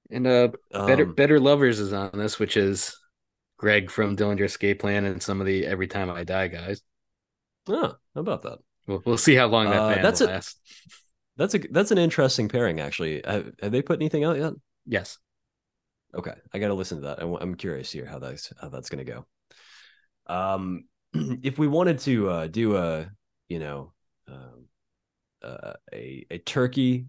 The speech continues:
Speaker 2: so to speak, a perfect game in terms of our guys.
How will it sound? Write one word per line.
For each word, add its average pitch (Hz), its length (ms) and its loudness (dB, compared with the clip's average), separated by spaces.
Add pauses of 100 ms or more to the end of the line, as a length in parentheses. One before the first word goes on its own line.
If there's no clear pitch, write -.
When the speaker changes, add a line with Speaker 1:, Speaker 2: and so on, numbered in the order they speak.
Speaker 2:
so 117 200 -2
to 110 80 2
speak, 113 400 -2
a 92 160 -4
perfect 117 380 -2
game 101 300 0
in 95 80 -4
terms 95 300 -4
of 87 160 -10
our 90 160 -2
guys. 87 680 -4